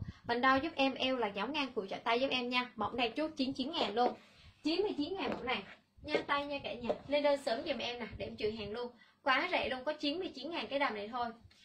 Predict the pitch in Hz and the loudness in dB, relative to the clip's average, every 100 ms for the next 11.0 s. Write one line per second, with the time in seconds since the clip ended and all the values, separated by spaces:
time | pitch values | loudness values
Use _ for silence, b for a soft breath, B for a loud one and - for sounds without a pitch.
0 | B - 269 254 240 240 247 247 277 285 | B 2 6 6 4 2 2 2 2 4
1 | 240 240 220 208 208 208 208 170 214 220 | 2 0 -2 -2 -2 -2 0 2 2 2
2 | 320 392 285 254 247 247 - 262 262 247 | 2 2 0 2 4 4 4 4 4 0
3 | 240 233 285 247 285 262 311 202 190 247 | 0 -2 -2 -4 -4 -2 0 0 -2 0
4 | 240 214 190 233 247 254 - 233 285 - | -2 0 -4 -4 -4 -4 -2 -2 -2 -8
5 | - _ b b b - 240 269 262 226 | -20 _ b b b -6 -4 -2 -2 -2
6 | 220 277 285 240 269 277 - 240 233 240 | -4 -4 -4 -2 -4 -4 -6 -6 -4 -6
7 | - - - 254 254 254 294 214 - - | -6 -12 -12 -12 -10 -10 -8 -10 -12 -20
8 | - - B B - 240 240 285 277 285 | -20 -14 B B -2 2 2 2 4 4
9 | 269 - 240 226 214 - 254 247 233 - | 2 0 -4 -4 -2 -4 0 2 0 0
10 | 247 254 240 - 240 214 247 247 320 294 | 0 2 4 4 2 0 -2 -4 -2 -4